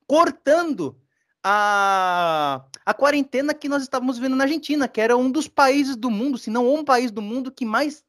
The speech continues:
tempo teve de quarentena, que estava tendo de quarentena. Hoje a gente pode andar sem barbijos,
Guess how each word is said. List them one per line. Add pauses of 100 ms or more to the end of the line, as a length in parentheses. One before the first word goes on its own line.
(160)
tempo
teve
de
quarentena,
que
estava
tendo
de
quarentena.
Hoje
a
gente
pode
andar
sem
barbijos,